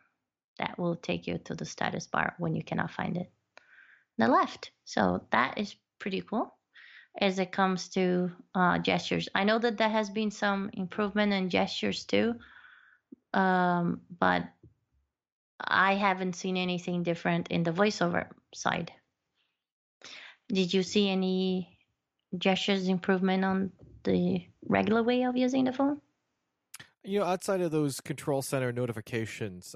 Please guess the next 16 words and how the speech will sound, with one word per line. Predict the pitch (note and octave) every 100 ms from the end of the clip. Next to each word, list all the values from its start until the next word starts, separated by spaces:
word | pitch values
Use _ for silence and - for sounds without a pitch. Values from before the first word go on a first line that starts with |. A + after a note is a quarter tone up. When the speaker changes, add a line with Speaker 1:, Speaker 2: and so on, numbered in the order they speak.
| -
Speaker 2:
uh, | A#2+ G2 F2 - - _ _ _ -
uh, | G2+ -
I | A2+
haven't | A#2 G#2
seen | - G#2+ G2
a, | F2 -
a, | A#2 F#2 -
a | -
big | G#2+ G2+ -
difference | F2 - - -
there. | F2 A#1+ _ _ _ _ _ _ _ _ - - _ _ - - - - - - -
Speaker 1:
And | G#3 G#3 G#3 G#3 - - _ _
now | A3 G3 G3 - _ _ _ -
there's | G#3 G#3 G3+
another | - A3+ D4 D#4+
change, | C4 - G#3+ G3+